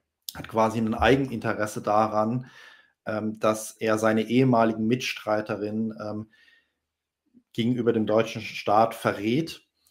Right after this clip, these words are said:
Und so war es eben auch bei Ali Cetina, weil er selber auch, ähm,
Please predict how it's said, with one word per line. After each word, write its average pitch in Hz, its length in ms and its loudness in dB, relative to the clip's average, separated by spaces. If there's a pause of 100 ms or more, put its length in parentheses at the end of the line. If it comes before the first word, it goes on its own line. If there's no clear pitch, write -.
(380)
Und 110 800 -4 (1000)
so 123 200 0
war 127 160 12
es 127 80 0
eben 127 220 2
auch 120 140 -2
bei 120 60 0
Ali 110 200 -2
Cetina, 110 480 0
weil 104 100 4
er 104 140 0
selber 113 460 4
auch, 107 340 -2
ähm, 110 480 -6